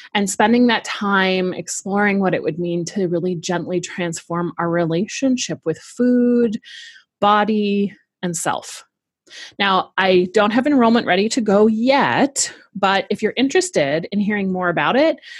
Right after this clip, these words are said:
because you're in the Vancouver area, and I really have a feeling this is gonna be a super extraordinary and intimate experience, then shoot me an email, info at sexgetsreal dot com,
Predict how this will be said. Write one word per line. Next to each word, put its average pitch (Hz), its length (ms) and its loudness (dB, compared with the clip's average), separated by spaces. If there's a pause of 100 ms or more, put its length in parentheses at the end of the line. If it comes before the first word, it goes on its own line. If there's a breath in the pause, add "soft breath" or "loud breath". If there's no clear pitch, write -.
(300 loud breath)
because 185 380 0
you're 170 100 0
in 220 200 2
the 247 60 2
Vancouver 240 440 2
area, 208 720 2
and 160 180 -4
I 175 260 -4
really 190 600 -2
have 185 180 -4
a 170 80 -2
feeling 147 320 -6
this 139 160 -8
is 143 120 -10
gonna 151 200 -6
be 127 240 -8
a 143 160 -12
super 165 640 -10 (420)
extraordinary 143 1040 -6
and 170 140 -8
intimate 160 440 -8
experience, 143 840 -8 (520 loud breath)
then 233 220 4
shoot 269 220 0
me 285 100 2
an 277 80 6
email, 240 460 2 (440)
info 214 640 0
at - 260 -2
sexgetsreal 175 640 -4
dot 175 200 -2
com, 302 480 -2